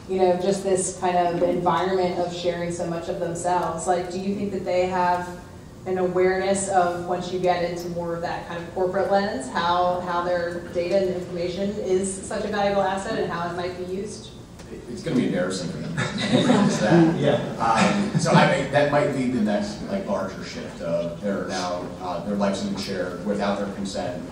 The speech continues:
Speaker 2: and, you know, it, everything is out there for everybody.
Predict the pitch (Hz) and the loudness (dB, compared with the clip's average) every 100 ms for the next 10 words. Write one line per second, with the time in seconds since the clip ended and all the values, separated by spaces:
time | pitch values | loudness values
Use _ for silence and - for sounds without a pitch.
0 | - - 143 - 107 92 92 92 - 98 | -12 -12 -8 -6 -4 -4 -6 -8 -8 -6
1 | 92 95 98 101 101 92 95 98 85 85 | -6 -6 -6 -6 -6 -6 -6 -6 -6 -8
2 | - 98 104 92 82 | -6 -4 -4 -2 -4